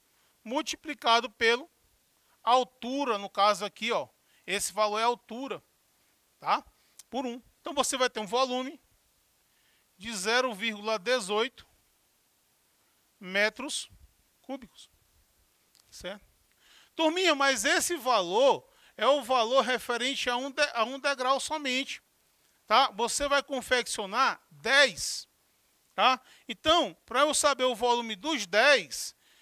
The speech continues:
eu pego esse valor e multiplico por dez, né? Vou multiplicar isso aqui por dez, porque são dez degraus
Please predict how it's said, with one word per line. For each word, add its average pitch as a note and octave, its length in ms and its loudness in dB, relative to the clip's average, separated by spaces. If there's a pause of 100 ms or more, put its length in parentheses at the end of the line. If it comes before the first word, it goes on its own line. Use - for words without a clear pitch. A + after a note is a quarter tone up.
(140)
eu D4+ 120 -8
pego A#3 220 -2
esse B3+ 180 -4
valor B3 340 2
e - 20 -8
multiplico C4 540 -8
por C#4 200 0
dez, A3 440 0
né? G#3 200 -12 (2750)
Vou F#3 120 -20
multiplicar A#3 520 -4
isso - 140 -2
aqui B3+ 160 -8
por C4 240 0
dez, A#3 460 0
porque B3+ 200 -8
são C#4 200 -6
dez A#3 380 0
degraus B3 520 0